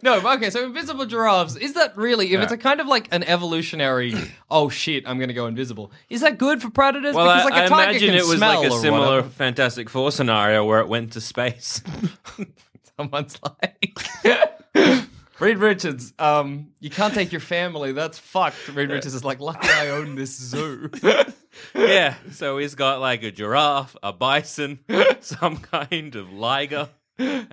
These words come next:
Speaker 2: they all go to space and get bathed in cosmic rays.
Speaker 1: And the giraffe comes back and, well, that's a completely different scenario. That's not in the savannah. That giraffe is in the, the property <laughs> of Reed Richards. Mister Fantastic just has an invisible giraffe <laughs> now.
Speaker 2: And then I think of all the wacky hijinks we can get up to.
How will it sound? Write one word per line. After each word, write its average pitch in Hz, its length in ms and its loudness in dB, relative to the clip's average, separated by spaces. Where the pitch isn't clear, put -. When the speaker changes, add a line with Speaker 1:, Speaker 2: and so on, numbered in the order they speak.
Speaker 2:
they 127 60 -6
all 143 120 -2
go 147 200 -4
to 147 100 -6
space 127 540 -6
and 123 80 -10
get 117 160 -8
bathed 107 300 -4
in 120 100 -6
cosmic 95 420 -12
rays. 110 480 -12
Speaker 1:
And 131 80 -6
the 123 100 0
giraffe 131 300 2
comes 120 160 -4
back 131 220 0
and, 131 180 -12
well, 226 80 -6
that's 240 160 4
a 190 60 -10
completely 151 280 -2
different 117 260 -4
scenario. 131 360 2
That's 170 140 -2
not 196 80 -2
in 151 80 -6
the 139 80 -2
savannah. 120 500 0
That 139 140 -4
giraffe 156 360 0
is 131 140 -8
in 143 200 -6
the, 123 140 0
the 147 80 -4
property 170 720 2
<laughs> - 40 2
of 160 260 0
Reed 160 320 0
Richards. 143 840 -4
Mister 208 240 -6
Fantastic 185 520 -4
just 165 160 -8
has 156 280 2
an 147 160 -2
invisible 147 640 -6
giraffe 143 720 -2
<laughs> - 0 -
now. 104 320 -8
Speaker 2:
And 143 100 -2
then 226 200 0
I 226 40 0
think 220 280 0
of 214 180 2
all 202 120 2
the 180 180 2
wacky 214 480 -4
hijinks 180 640 2
we 160 160 -2
can 175 220 -6
get 165 180 -6
up 127 280 -4
to. - 180 -10